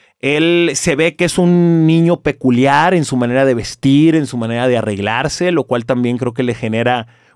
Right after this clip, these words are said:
popularidad al asunto. El detalle es que muchas veces, eh, nos,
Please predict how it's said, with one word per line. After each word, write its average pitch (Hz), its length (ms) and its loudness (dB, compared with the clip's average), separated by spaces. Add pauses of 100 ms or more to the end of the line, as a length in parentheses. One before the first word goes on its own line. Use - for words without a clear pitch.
popularidad 113 680 0
al 113 80 -2
asunto. 127 480 -2 (680)
El 160 180 0
detalle 175 360 0
es 185 120 -2
que 190 100 2
muchas 180 420 0
veces, 170 520 -2 (1400)
eh, 127 640 0 (3250)
nos, 151 460 -2